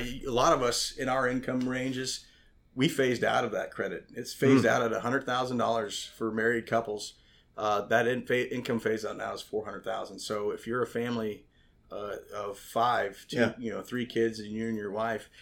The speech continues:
Speaker 1: that's a six thousand dollar credit, two thousand dollars for each
Speaker 2: Yeah.
Speaker 1: kid that you're getting off the,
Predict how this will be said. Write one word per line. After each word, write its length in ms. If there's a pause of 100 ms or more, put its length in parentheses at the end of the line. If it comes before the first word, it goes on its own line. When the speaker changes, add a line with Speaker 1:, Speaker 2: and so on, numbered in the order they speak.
(260)
Speaker 1:
that's 160
a 80
six 320
thousand 400
dollar 380 (100)
credit, 480 (320)
two 160
thousand 320
dollars 240
for 140
each 60
Speaker 2:
Yeah. 120
Speaker 1:
kid 320
that 160
you're 160
getting 340
off 220
the, 140